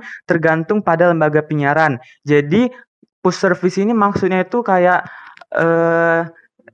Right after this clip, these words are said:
eh, jadi pihak dari lembaganya itu sendiri yang sudah memfilteras-, memfilterisasinya. Sedangkan kalau O T T itu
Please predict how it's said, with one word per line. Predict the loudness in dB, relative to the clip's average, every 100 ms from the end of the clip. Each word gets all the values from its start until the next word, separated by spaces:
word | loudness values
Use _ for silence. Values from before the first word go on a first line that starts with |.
| -4
eh, | -2
jadi | 0 0 -2
pihak | -4 -6 -2 -2 -4
dari | 0 2 2 2
lembaganya | 0 2 0 0 2 0 0
itu | -4 -6
sendiri | -4 0 2 2
yang | 0
sudah | -2 -2 -2
memfilteras-, | -2 -6 -8 -4 0 0 -2 _ _
memfilterisasinya. | -6 -4 -2 -4 -2 0 0 0 -4 -8 -8 -6 0 0 0 -8 -20 -12
Sedangkan | -2 0 0 0 -2 0
kalau | 0 2 2
O | 0 -2
T | -6
T | -6 -6 -4
itu | -6